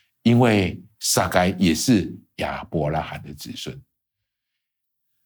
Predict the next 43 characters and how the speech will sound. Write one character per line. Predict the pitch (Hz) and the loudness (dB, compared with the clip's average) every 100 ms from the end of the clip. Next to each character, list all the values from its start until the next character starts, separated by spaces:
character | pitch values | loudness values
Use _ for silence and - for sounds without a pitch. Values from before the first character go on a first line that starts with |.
| _ | _
可 | - - | 0 2
想 | 180 92 82 | 2 -2 0
而 | 104 | 0
知， | - 127 | 2 0
撒 | - 117 | 0 -2
该 | 113 | 0
因 | 110 117 | 2 4
为 | 101 | 4
他 | 107 | 2
的 | |
身 | 90 - 113 117 | 0 0 0 0
份， | 117 131 - | 0 -2 0
因 | 127 | 2
为 | 123 | 2
他 | 113 | 2
的 | 110 90 - | 0 0 -4
职 | - - 92 | -8 2 4
业 | 147 | 4
的 | 73 | 2
关 | 71 - - | -4 -6 -6
系， | - - - _ - | -8 -12 -16 _ -10
他 | 143 | -6
很 | 143 | -4
容 | 69 73 98 | -4 -2 0
易 | |
被 | 92 | 0
排 | 85 - 73 | -4 -6 -10
挤。 | 80 - - _ _ | -10 -12 -16 _ _
他 | - | -6
在 | 95 95 | -4 0
当 | 110 | 2
时 | 120 110 | 2 0
可 | 95 | -2
能 | 78 | -2
有 | 95 | 0
很 | 92 | 0
多 | 76 | 2
人 | 104 85 | 2 2
并 | 147 117 | 2 0
不 | - | 0
欢 | - 147 | 0 0
迎 | 131 64 | 0 -4
他。 | - - | -12 -20